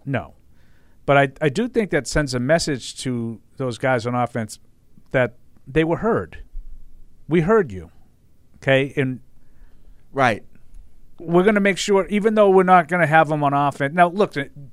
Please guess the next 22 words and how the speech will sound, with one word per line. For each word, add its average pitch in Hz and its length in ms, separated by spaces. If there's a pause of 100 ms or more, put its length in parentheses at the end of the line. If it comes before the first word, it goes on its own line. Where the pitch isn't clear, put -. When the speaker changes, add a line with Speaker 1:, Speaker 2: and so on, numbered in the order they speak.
Speaker 1:
sometimes 226 480
these 185 160
things 160 220
work 156 160
themselves 131 420
out 131 180
for 123 260
you. 135 300 (560)
And 131 320
we, 131 260
we 143 200
opened 143 240
the 123 60
show 156 200
talking 131 360
about 117 400
Sean 135 260
Payton, 127 300
talking 117 260
about 117 160
Matt 113 180
Patricia. - 480